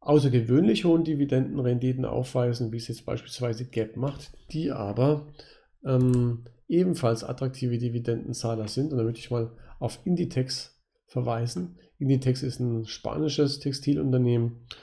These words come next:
und die haben eine im historischen Vergleich ebenfalls hohe Dividendenrendite mit einem halben Prozentpunkt, äh, Rabatt quasi.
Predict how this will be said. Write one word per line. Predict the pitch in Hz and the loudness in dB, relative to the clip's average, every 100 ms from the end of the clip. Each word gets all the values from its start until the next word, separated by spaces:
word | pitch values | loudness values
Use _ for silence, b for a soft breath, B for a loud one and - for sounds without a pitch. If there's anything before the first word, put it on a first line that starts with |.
| B B | B B
und | 120 | 0
die | 113 113 | 2 2
haben | 117 120 | 0 0
eine | 110 113 110 110 - _ | 0 0 -2 -6 -20 _
im | 127 | 0
historischen | 117 - 120 117 117 | 0 0 0 0 0
Vergleich | 117 104 | -2 -4
ebenfalls | - 127 143 135 131 131 | -2 0 0 2 2 2
hohe | 131 127 | 2 2
Dividendenrendite | 127 120 123 123 127 120 113 123 123 117 120 | 2 -2 -2 -2 0 0 0 0 0 -2 -4
mit | 117 | -4
einem | 113 101 | -4 -4
halben | 107 120 113 | -2 -2 -4
Prozentpunkt, | 117 - 113 107 107 117 110 107 220 | -6 -4 -4 -4 -6 -4 -4 -6 -6
äh, | 123 101 95 b b b b b | -4 -4 -6 b b b b b
Rabatt | 113 - 151 147 - | -8 -4 -4 -4 -10
quasi. | 147 131 147 151 151 147 | -4 -2 -2 -2 -2 -2